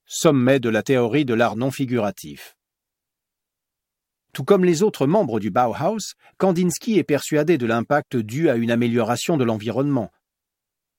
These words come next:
L'architecture comme rationalisation des besoins essentiels de l'homme est également le souci primordial de l'architecte suisse Le Corbusier, dont le livre «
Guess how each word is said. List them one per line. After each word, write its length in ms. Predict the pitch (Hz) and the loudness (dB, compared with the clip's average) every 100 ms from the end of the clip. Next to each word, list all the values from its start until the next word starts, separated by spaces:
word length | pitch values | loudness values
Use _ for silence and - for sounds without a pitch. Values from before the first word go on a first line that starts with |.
| _ | _
L'architecture 800 | 110 123 - 143 151 - 180 156 | -2 0 0 0 -2 0 0 0
comme 220 | - 113 | -2 0
rationalisation 920 | 110 147 170 147 143 135 139 - 156 135 | 2 2 2 0 0 0 -2 -2 -2 0
des 100 | 117 | 0
besoins 340 | 123 107 120 | -2 -2 0
essentiels 600 | 120 143 147 135 151 135 | 0 0 0 0 0 0
de 100 | 117 | 0
l'homme 420 | 113 110 143 180 196 _ _ _ - | 0 2 0 -2 -6 _ _ _ -6
est 160 | 139 | 0
également 360 | 170 180 196 208 | 2 2 2 2
le 120 | 156 | 0
souci 360 | - 156 - 131 | 0 -4 -6 -8
primordial 760 | - 185 160 135 123 139 156 | -2 2 2 0 2 2 2
de 80 | 131 | 0
l'architecte 600 | 135 - 170 180 175 165 | 0 0 -4 -4 -4 -4
suisse 380 | - - 180 - | -4 -6 -8 0
Le 140 | 139 | 0
Corbusier, 720 | 151 156 117 117 95 107 147 - _ _ _ _ | 2 0 0 -6 -6 -4 -4 -4 _ _ _ _
dont 180 | 123 139 | -2 2
le 140 | 165 165 | 2 2
livre « 420 | 175 180 113 | 0 -2 -4